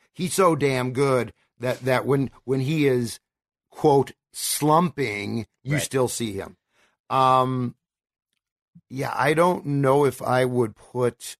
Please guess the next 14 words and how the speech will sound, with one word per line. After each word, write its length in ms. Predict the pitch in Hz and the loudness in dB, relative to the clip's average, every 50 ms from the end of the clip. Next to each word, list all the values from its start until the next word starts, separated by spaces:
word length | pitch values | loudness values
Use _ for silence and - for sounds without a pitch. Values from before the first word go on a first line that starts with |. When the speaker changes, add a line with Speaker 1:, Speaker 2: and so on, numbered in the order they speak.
| _ _ _ _ _ _ _ _ _ _ _ _ _ - | _ _ _ _ _ _ _ _ _ _ _ _ _ -8
Speaker 1:
A-, 140 | 120 123 - _ _ _ _ _ - | -8 -8 -8 _ _ _ _ _ -4
Addison 520 | 110 120 131 131 120 - 131 127 117 110 _ _ - | -2 0 0 0 -2 -2 -2 -2 -2 -4 _ _ -10
as 220 | 113 120 113 - | -8 -8 -6 -4
my 160 | 110 110 98 98 | -4 -4 -6 -6
third 360 | - - 123 123 131 131 123 | -6 -4 -2 -2 0 0 -2
guy. 200 | 117 101 98 - - | -2 -4 -4 -4 -2
I 180 | - 113 123 - | 0 2 2 2
think 240 | 156 190 233 220 - | 0 0 -2 -2 0
the 100 | - 127 | -2 -4
last, 520 | 113 113 113 113 113 107 - - _ - _ - | -2 -2 -2 0 -2 -4 -6 -10 _ -18 _ -8
I, 200 | 92 - 127 117 - | -8 -8 -8 -10 -14
since 360 | - - - 123 127 117 - - | -14 -10 -8 -6 -6 -6 -8 -10
the, 340 | - 117 113 107 104 101 | -8 -8 -8 -6 -6 -6
uh, 220 | 92 90 87 82 | -4 -4 -6 -6